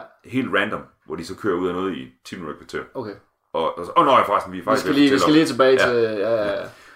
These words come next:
Speaker 1: Så det er faktisk,
Speaker 2: Så det er
Speaker 1: øh,
Speaker 2: nogle svin, men de er ikke dumme svin?
Speaker 1: de er nogle svin, men de er ikke dumme svin.
Speaker 2: Okay.
Speaker 1: Det, og det synes jeg faktisk, de overholder.
Speaker 2: Ja.
Speaker 1: Så, så, øh, Crime and Sports, den skulle man tage og lytte på, når man er færdig med at høre Dingbat og Datsun.
Speaker 2: D and D.
Speaker 1: D and D.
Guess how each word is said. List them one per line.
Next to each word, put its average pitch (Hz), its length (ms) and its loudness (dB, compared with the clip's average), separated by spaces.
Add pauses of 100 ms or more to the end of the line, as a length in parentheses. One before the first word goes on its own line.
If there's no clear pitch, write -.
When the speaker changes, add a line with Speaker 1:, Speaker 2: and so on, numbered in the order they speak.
Speaker 1:
Så 131 120 2
det 135 80 4
er 135 40 2
faktisk, 139 420 2
Speaker 2:
Så 113 80 -2
det 123 140 6
er 147 60 6
Speaker 1:
øh, 147 80 6
Speaker 2:
nogle 147 160 6
svin, 170 220 0
men 123 120 -2
de 123 40 -4
er 143 40 0
ikke 147 100 -4
dumme 135 160 -4
svin? 110 220 -20 (140)
Speaker 1:
de 120 220 6
er 120 100 6
nogle 120 140 0
svin, 131 220 -2
men 110 80 -4
de 110 60 -2
er 104 40 -2
ikke - 60 -14
dumme 82 160 -4
svin. 64 180 -18 (120)
Speaker 2:
Okay. 123 160 -6 (100)
Speaker 1:
Det, 87 80 0
og 98 80 2
det 107 100 2
synes 120 180 -4
jeg 107 80 -8
faktisk, 92 220 -6
de 76 60 -8
overholder. 69 320 -6 (140)
Speaker 2:
Ja. 147 120 0
Speaker 1:
Så, - 180 -4 (840)
så, 107 360 6
øh, 95 380 6 (240)
Crime 156 220 2
and 165 100 -6
Sports, - 280 -2
den 127 180 -10
skulle 110 160 -14
man 101 100 -10
tage 127 120 -2
og 113 60 -2
lytte 120 140 -10
på, 113 80 -2
når 104 100 2
man 90 100 2
er 85 60 2
færdig 101 240 0
med 85 80 -10
at 82 260 -16
høre 73 240 -12 (420)
Dingbat 95 260 -8
og 73 100 -16
Datsun. - 240 -20 (220)
Speaker 2:
D - 20 -2
and 147 200 2
D. 131 40 0 (320)
Speaker 1:
D - 20 -6
and 92 140 -4
D. 73 40 -12